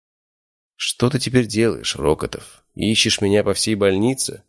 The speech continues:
Мучаешься от неспособности понять, как мне удалось уйти?» Бедняга капитан. Я проигнорировала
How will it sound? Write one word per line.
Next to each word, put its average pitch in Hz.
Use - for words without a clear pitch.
Мучаешься 107
от 92
неспособности 98
понять, 95
как 107
мне 101
удалось 98
уйти?» 110
Бедняга 98
капитан. -
Я 90
проигнорировала 92